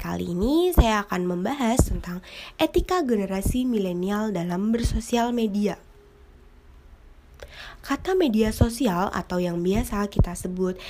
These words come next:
menjadi medsos sudah bukan menjadi hal yang asing lagi bagi kita. Di zaman yang modern ini, penggunaan media sosial semakin populer. Dari banyaknya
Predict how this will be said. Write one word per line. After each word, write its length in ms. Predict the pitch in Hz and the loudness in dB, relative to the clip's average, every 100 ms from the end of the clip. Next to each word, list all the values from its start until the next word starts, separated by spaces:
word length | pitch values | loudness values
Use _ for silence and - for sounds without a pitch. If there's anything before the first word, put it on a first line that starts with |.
| - - | -10 -4
menjadi 400 | 190 202 196 196 | 2 2 0 -2
medsos 560 | 196 - 247 269 277 | -4 -4 -2 -2 -2
sudah 240 | 208 190 185 | -2 -2 -4
bukan 560 | 190 - 254 277 277 | -8 -2 -2 0 -4
menjadi 400 | 190 180 175 190 | -4 -4 -4 -6
hal 240 | - 196 208 | -4 -2 -2
yang 160 | 196 | -4
asing 400 | 208 208 269 247 | -6 -4 -2 0
lagi 240 | 233 247 262 | 0 0 0
bagi 320 | 202 185 190 | 0 -4 -8
kita. 320 | 208 202 165 - - - - - - - - | -8 -6 -10 -14 -20 -20 -20 -20 -18 -18 -4
Di 160 | 202 202 | -2 0
zaman 320 | 208 262 311 | 2 2 2
yang 80 | 262 | 2
modern 400 | 220 208 202 208 233 | 2 2 0 -2 0
ini, 480 | 339 202 165 262 - - - - - | 0 2 -2 -6 -8 -10 -14 -8 -4
penggunaan 480 | 190 180 190 277 | -2 -2 -2 0
media 400 | 311 285 240 240 | 0 0 0 0
sosial 480 | 247 233 226 208 202 | -2 -2 2 2 0
semakin 560 | 214 - 175 175 185 185 | -4 -4 -4 0 -2 0
populer. 480 | 175 - 196 165 - - - - - - - | -2 0 0 2 0 -2 -8 -16 -14 -18 -4
Dari 320 | 185 175 180 | 0 2 2
banyaknya 640 | 175 175 175 175 165 170 | 0 -2 -6 -4 -4 -4